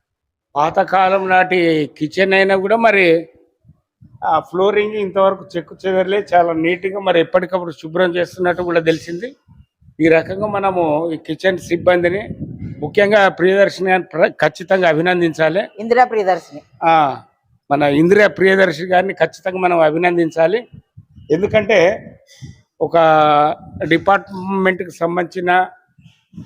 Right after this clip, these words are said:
Speaker 1: అధికారిని బట్టే వాళ్ళ సబార్డినేట్స్ ఉంటారు. ఆ రకంగానే మరి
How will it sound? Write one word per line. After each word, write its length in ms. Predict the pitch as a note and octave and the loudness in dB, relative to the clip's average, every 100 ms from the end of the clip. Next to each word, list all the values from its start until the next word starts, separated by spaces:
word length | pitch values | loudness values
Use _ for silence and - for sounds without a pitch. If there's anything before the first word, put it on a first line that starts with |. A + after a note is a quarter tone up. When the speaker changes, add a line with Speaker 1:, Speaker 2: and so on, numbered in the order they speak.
| - D3 | -6 -4
Speaker 1:
అధికారిని 560 | D#3+ F#3 F#3+ F#3 F#3+ | -2 0 2 0 -2
బట్టే 520 | F3+ F#3 G#3+ A3 D4 - - - - _ _ _ _ _ - | -2 0 0 0 -2 -6 -18 -20 -20 _ _ _ _ _ 0
వాళ్ళ 200 | F#3 F3+ | 2 2
సబార్డినేట్స్ 680 | E3+ D#3 D#3+ F3+ E3+ F3+ - | 0 0 4 2 2 -2 -2
ఉంటారు. 220 | E3+ G3+ | -6 0
ఆ 140 | F#3+ E3+ | 2 4
రకంగానే 440 | F3+ F3 G3 G3+ | 2 -2 -6 -6
మరి 400 | G#3 F3+ D#3 C#3+ | -4 0 2 2